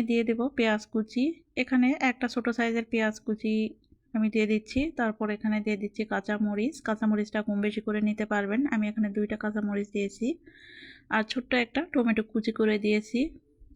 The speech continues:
আর দিয়েছি কিছু ধনিয়া পাতা কুচি। এখন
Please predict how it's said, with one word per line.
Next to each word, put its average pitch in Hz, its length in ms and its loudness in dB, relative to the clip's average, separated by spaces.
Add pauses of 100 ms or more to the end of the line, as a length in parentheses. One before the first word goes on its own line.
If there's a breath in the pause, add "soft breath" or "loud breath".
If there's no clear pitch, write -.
(120)
আর 214 160 2
দিয়েছি 208 220 0 (100)
কিছু 214 180 0 (120)
ধনিয়া 214 300 6
পাতা 202 260 -2
কুচি। 208 300 -4 (1800 loud breath)
এখন 240 140 2